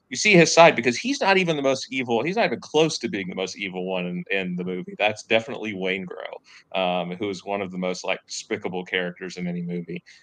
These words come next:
Um, dialogue is great. Uh,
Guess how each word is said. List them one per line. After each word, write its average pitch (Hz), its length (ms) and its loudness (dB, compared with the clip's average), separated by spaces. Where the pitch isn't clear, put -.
Um, 85 560 0
dialogue 131 520 10
is 113 120 -8
great. 113 440 -4
Uh, 92 560 -6